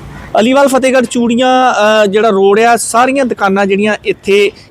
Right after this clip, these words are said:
ਕੰਪਲੀਟਲੀ ਬੰਦ ਆ। ਕੋਈ ਵੀ ਦੁਕਾਨ ਜਿਹੜੀ ਆ, ਅੱਜ ਇੱਥੇ,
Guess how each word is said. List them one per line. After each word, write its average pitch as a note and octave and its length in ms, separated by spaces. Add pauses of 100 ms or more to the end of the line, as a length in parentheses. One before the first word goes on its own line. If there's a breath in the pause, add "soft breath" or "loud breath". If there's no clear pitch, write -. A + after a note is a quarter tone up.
ਕੰਪਲੀਟਲੀ C4+ 560
ਬੰਦ E3 280
ਆ। D3 100
ਕੋਈ B3 340
ਵੀ B3+ 180
ਦੁਕਾਨ F#3+ 400
ਜਿਹੜੀ F#3+ 220
ਆ, G3 160 (140)
ਅੱਜ E3+ 160
ਇੱਥੇ, F#3+ 520